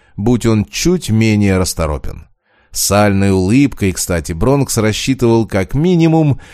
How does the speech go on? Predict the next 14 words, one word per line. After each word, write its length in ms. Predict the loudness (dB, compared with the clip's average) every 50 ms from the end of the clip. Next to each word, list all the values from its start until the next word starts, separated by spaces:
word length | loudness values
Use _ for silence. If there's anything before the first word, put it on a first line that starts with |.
| -20 -14 -6
смутить 960 | -2 -2 0 2 2 2 2 2 2 0 -2 -4 -4 -2 -2 -4 -6 -8 -4
троих 400 | -2 0 2 4 4 2 2 0
вооружённых 840 | 0 0 0 0 0 0 0 0 0 2 2 2 0 0 -2 -4 -12 -20 -20 -20 _ -16
и 80 | -8 -6
достаточно 680 | -4 -4 -2 -2 -2 -2 -2 -4 -4 -2 0 2 2
опасных, 760 | 2 0 2 2 2 4 2 2 0 -2 -2 -2 -2 -6 -12 _ _ _ _ -8
увы, 460 | -6 -6 -2 0 0 2 2 0 0 -4
кто 220 | -6 -4 -4 -4
б 60 | -4 -4
мог 240 | -4 -4 -4 -4 -2
подумать, 580 | -2 -2 0 0 0 0 0 -2 -4 -4 -6 -6
на 120 | -6 -6
вид 180 | -6 -6 -8 -8
слюнтяи, 760 | -6 -4 -4 -4 -4 -2 0 2 2 4 4 2 2 0 -4